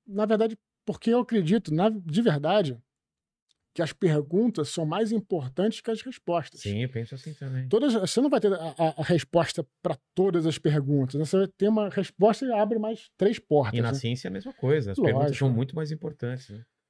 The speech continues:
Speaker 1: É lógico, é lógico. Então, assim, é, é, eu, e eu sempre gostei muito de filosofia também, né? Não a filosofia de decorar o nome dos filósofos, tá? Mas a filosofia de você pensar, né? De você, é, porra, acho incrível, cara,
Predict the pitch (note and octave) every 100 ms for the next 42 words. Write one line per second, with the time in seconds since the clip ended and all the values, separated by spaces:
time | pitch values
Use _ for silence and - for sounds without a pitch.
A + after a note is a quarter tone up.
0 | _ - - F3 F#3+ - D3 D#3 C#3+ E3+
1 | A3 B3 - G3+ - F3+ - - G3+ G3+
2 | G#3 - - A3 G#3+ G3+ - F#3+ A3 G#3+
3 | - G#3 G3+ G#3 C3 - A3 C3+ A2 A2
4 | - _ _ C#3 D3+ D3 E3 B3+ - G3+
5 | F#3 D3+ F3 D#3+ D#3+ - E3 C#3+ D#3 D#3
6 | D3 C#3+ F3+ E3+ C#3+ C#3 B2+ - - _
7 | D#3 C#3 C#3 D#3 C#3 C3 - - D#3+ F3+
8 | F3+ F#3 E3 C#3+ G#3+ - B3+ C#4 C4+ -
9 | - E3 F3+ _ _ - D#3+ D#3+ D3+ -
10 | F3 - D#3+ C#3+ C3+ C3 _ _ - C#3
11 | D#3+ - - - F3 G#3+ C3+ A2+ C3 B2